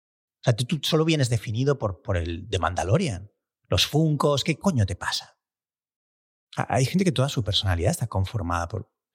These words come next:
por yo que sé, que les gusta mucho Ozark. <laughs> Que no sé de qué va, pero, o, o sea, no lo entiendo. Para mí tiene algo de, de, de pesadilla, o sea, no,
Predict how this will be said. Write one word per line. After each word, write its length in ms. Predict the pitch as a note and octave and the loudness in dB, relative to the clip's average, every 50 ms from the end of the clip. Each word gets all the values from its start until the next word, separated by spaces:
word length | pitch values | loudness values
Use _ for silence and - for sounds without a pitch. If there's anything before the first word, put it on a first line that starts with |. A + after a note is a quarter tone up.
| _ _ _ _ _ _ _ _ | _ _ _ _ _ _ _ _
por 140 | - - - | -6 -4 -4
yo 60 | D#2 | -2
que 80 | - A#2 | 0 -2
sé, 100 | - - | -2 0
que 80 | - | 0
les 140 | G#2 - F2+ | 0 0 0
gusta 220 | F#2+ G2 - - B2+ | -2 -2 0 2 2
mucho 480 | A2 A2+ A2+ - - A2 G#2 - - - | 2 2 0 2 2 2 0 0 0 0
Ozark. 720 | A#2+ A#2+ A2+ - - E2 D#2 D2+ G#2+ - - - - _ _ _ _ _ - | 0 0 0 0 0 0 0 0 -4 -12 -16 -18 -18 _ _ _ _ _ -10
<laughs> 320 | - - - C#3 - - _ _ _ _ _ _ _ _ - - - A3 G#3 F#3 E3+ - - | -8 -2 -2 -2 -4 -4 _ _ _ _ _ _ _ _ -4 0 2 2 2 2 -2 -2 0
Que 100 | - - - | 0 2 2
no 100 | A#2 G2 | 2 0
sé 240 | - - - - C#3 | 0 -2 0 0 2
de 140 | A#2+ B2 A#2 | 2 2 0
qué 100 | - E2 | 0 0
va, 220 | E2 F#2 F#2 F2+ | 2 2 2 2
pero, 200 | - - F2 D#2+ - - - F#3+ F#3 E3+ C#3+ - - - _ _ _ _ | 0 -8 -10 -10 -8 -6 -4 -2 -2 -4 -6 -8 -12 -20 _ _ _ _
o, 140 | - - C3 | 0 2 2
o 80 | B2 - - - - - _ _ | 4 4 2 -2 -6 -16 _ _
sea, 180 | - - - C3+ | -8 -2 0 2
no 120 | B2+ C3 D3+ | 2 4 4
lo 60 | E3+ | 2
entiendo. 560 | D#3 G#2+ F#2 D2+ D#2+ A2 B2+ F2+ C#2 - - _ _ | 2 2 0 0 -2 0 -2 -2 -6 -8 -12 _ _
Para 140 | - G2 F#2 | -2 0 0
mí 80 | G#2+ A2+ | 2 2
tiene 160 | - - G2 | 2 2 0
algo 180 | G2+ F2 F2+ | 0 0 -2
de, 220 | E2+ E2 E2 D2 - | -6 -6 -8 -10 -10
de, 240 | - E2+ E2 E2 D#2+ | -8 -8 -8 -8 -8
de 200 | - - - E2 | -10 -10 -8 -2
pesadilla, 680 | E2 D#2 - - F2+ F2+ F2 A2 C#3 B2+ D#2 D2+ D#2 | -2 -2 -2 -2 -8 -12 -6 -4 0 0 2 0 0
o 60 | E2 | 0
sea, 200 | - - F#2 F2 | 0 0 0 0
no, 500 | E2+ F2 F2+ F#2 F#2 F2 E2+ F2+ A#2 - | 0 -2 -4 -4 -6 -6 -6 -8 -10 -12